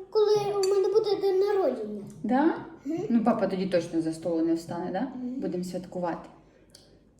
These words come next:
Speaker 2: Бусь, ви не повірите. Я лягла. Я лягла і буду лежати. Уже <laughs> сім годин вечора. Я думала, що зараз все розібрала, все зробила, така і хлопців погодувала і зразу прилягла.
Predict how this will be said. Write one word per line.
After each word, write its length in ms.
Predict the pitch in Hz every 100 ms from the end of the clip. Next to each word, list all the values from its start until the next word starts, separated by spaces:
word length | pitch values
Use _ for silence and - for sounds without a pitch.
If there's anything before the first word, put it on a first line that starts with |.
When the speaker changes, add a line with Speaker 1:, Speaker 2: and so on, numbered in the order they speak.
| - _ _ _ -
Speaker 2:
Бусь, 460 | 196 208 240 - _ _
ви 160 | -
не 120 | 202 196
повірите. 600 | 208 202 202 226 - - - - - _ -
Я 200 | 196 208
лягла. 480 | 208 185 190 190 208 - - - - - -
Я 180 | 208
лягла 480 | 196 185 180 208 254 -
і 60 | 208
буду 240 | 196 202 190
лежати. 420 | 190 190 190 - - - - - - - _ _ -
Уже 360 | 196 196 190 208 - - - -
<laughs> 420 | 698 - 807 -
сім 360 | - - 208
годин 340 | 190 185 185 180
вечора. 400 | 190 240 262 277 - 359 330 269
Я 80 | 196
думала, 240 | 185 190
що 100 | 180
зараз 260 | 185 180 180 - - - -
все 200 | - 185
розібрала, 420 | 175 175 202 196
все 140 | 185
зробила, 400 | 175 175 185 196
така 240 | 180 - 185
і 200 | 156 135 82 -
хлопців 360 | - 190 - 170
погодувала 500 | 180 185 214 214 208 - - -
і 60 | -
зразу 300 | 190 196 180
прилягла. 540 | 185 175 180 180 175